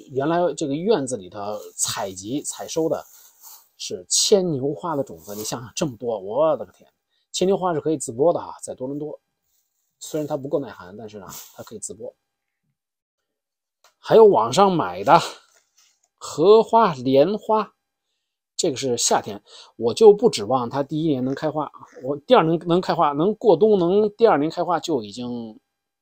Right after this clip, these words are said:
第二年能开花就已经非常幸运了。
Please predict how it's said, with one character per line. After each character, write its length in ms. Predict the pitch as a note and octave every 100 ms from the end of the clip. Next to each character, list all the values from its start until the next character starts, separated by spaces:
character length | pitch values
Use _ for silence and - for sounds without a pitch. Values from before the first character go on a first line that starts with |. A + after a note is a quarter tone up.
| _ _ _ _ _ _ _ _ _ _ _ _ _ _ _ _ _
第 80 | -
二 140 | B3+ E3+
年 180 | C#3+
能 140 | E3 G3
开 160 | A3
花 260 | G3 A3+ E3+
就 240 | - F#3
已 60 | B2
经 120 | B2
非 200 | A2+ G3+
常 160 | F3+ F3
幸 260 | - E3+
运 100 | C3
了。 140 | F2+